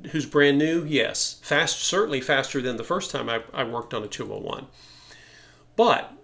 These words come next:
there are certain things you cannot rush. You need to do properly. There's just, they just need to be done. They need to be taken apart. They need to be cleaned, inspected, polished, right? The tension assembly, which is true on all the machines, needs to be disassembled.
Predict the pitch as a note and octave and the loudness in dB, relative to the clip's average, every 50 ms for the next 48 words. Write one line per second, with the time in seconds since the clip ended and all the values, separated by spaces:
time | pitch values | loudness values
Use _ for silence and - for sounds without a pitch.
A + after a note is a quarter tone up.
0 | - _ _ - _ - D#3 D3+ D3+ - - F3+ F3+ - - - F3 D#3+ D3+ - | -20 _ _ -10 _ 2 2 4 4 4 2 0 -2 -2 -4 -2 -2 -2 -2 -2
1 | D3 D3+ - - D3 B2 A2 A2 - - G3 A3 G#3 B2 - - - - - D3+ | -4 -4 -4 -4 -4 -4 -4 -4 -2 0 0 0 0 -2 -4 -6 -10 -10 -8 -6
2 | C3+ C#3 C#3+ D3 C#3+ C#3 C#3 C3+ C3+ C#3 C#3+ C#3 - - D3 - B2+ B2 B2+ B2+ | -4 -2 0 0 2 2 2 2 0 -2 -4 -6 -6 -6 -4 -2 0 0 0 -2
3 | B2+ - - E3+ E3 - - D3+ A#2+ B2 B2 B2 A#2+ A#2+ - - C3+ B2+ - - | -4 -4 -2 -2 -2 -2 -4 -8 -8 -6 -6 -6 -6 -6 -6 -6 -8 -8 -10 -12
4 | - - - - - B2 B2 C3+ C3 - A#2+ G#2+ A#2 B2 C#3+ E3 D#3+ - G3+ G#3+ | -18 -20 -10 -6 -4 -4 -4 -4 -6 -8 -6 -8 -6 -6 -4 -2 0 2 2 2
5 | F3+ C3 A#2 G#2 A2 A2+ A2 B2+ - A#2 - A#2 G#2+ G#2 A#2+ C3+ - - G#3 E3 | 2 -2 -4 -6 -6 -6 -6 -8 -8 -6 -4 -4 -4 -4 -6 -4 2 4 4 4
6 | - - - C3 B2 A#2 A2+ - - D3 D3 - G3 G3+ E3 B2+ A2 - - - | 4 0 -4 -8 -6 -6 -8 -8 -8 -8 -2 2 2 4 4 2 0 -2 -6 -6
7 | C3 B2 - - C#3+ D#3 D3+ - - - - - - - - - - - - - | -4 -4 0 2 2 0 0 0 -4 -6 -6 -6 -12 -20 -20 -20 -16 -8 0 4
8 | G#3+ F#3+ C#3 A2 - - - - - - - - - - - - - - - - | 4 4 4 2 -2 -2 -4 -6 -6 -8 -12 -18 -20 -20 -20 -20 -20 -12 -6 -2
9 | B2+ C3 E3 F#3+ F#3+ D#3 D3 D3+ - - F3 F3 F3 - G3 F#3+ - - - E3 | 0 0 0 0 0 -2 -2 -2 0 -2 -2 -2 -2 -2 -2 0 2 2 4 4
10 | C3+ B2+ B2 B2+ C3+ D#3 F3+ D#3+ C#3+ - D3+ C#3 - - - E3 D3+ C#3 B2+ B2+ | 4 2 2 0 -2 -2 -2 -4 -6 -4 -4 -6 -6 -4 -2 0 2 2 2 2
11 | B2+ C#3+ D#3 D3+ C3+ B2 B2 B2 - - C3 A#2+ C3 C#3 - D3 C3+ B2+ - - | 0 0 0 0 0 -2 -4 -6 -4 -4 -2 -2 -2 -2 -2 -2 -2 -2 -2 -4
12 | C3 B2+ B2 A#2 G#2+ G#2 - A#2+ - - E3+ E3 D#3+ D#3 D#3 D3+ C#3+ D3 | -4 -4 -4 -2 -4 -2 -2 -2 0 2 2 2 2 2 2 2 2 0